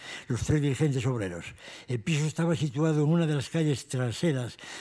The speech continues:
de la estación El Empalme y pertenecía al camarada Pepe Arias. Estuvieron recluidos más de un mes y en ese tiempo pintaron los locales de la agrupación cultural Breogán. Era una agrupación juvenil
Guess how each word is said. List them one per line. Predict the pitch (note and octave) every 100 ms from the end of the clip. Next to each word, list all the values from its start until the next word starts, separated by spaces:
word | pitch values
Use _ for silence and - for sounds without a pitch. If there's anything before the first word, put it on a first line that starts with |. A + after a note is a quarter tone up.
| -
de | B2
la | B2+
estación | - B2+ B2 D#3+ D3
El | C3
Empalme | A#2+ A2 E3 F3 F#3 E3+ - - -
y | C3
pertenecía | - A#2 C#3 A2+ E3+ D#3+
al | D3+
camarada | C3+ C3+ D#3 D3+ A2+
Pepe | D3+ - B2+
Arias. | G#2+ G2+ F2 - - - - -
Estuvieron | A2 C#3 D#3+ F3+ F3 D#3
recluidos | B2+ B2 A#2 D3+ C#3+ E3 C#3 A#2 A#2
más | D3+ D3
de | C3
un | C#3
mes | F#3 D3+ - - - -
y | B2
en | C#3+
ese | E3+ D3+
tiempo | B2+ F3+ D3 F#3 C3 - - -
pintaron | C3+ C3 F3 F3 D#3+
los | C3+
locales | C#3 E3+ F3 D3+
de | C#3
la | C#3
agrupación | B2+ A#2 B2 B2+ E3+
cultural | D3+ A#2+ C3 D#3 D3+
Breogán. | C#3+ B2+ B2+ G#2+ G2 - - -
Era | C#3 D3
una | C3+
agrupación | B2+ A#2 B2 G#2+ C#3
juvenil | - B2 A#2+ D#3+ B2 B2+